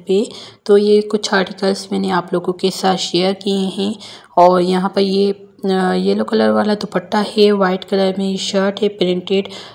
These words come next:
plain में trouser है। ये भी article बहुत ही प्यारा सा था।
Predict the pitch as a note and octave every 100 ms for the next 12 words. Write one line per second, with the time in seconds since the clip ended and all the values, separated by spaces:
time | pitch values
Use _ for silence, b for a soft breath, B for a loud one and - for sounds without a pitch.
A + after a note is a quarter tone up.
0 | B - G3 G3+ G#3 G#3 F3+ F3+ F#3+ F#3+
1 | F#3+ G#3 G3+ G3 - G3 F3+ F3 F#3 F#3
2 | F3+ F3+ G3 G3+ -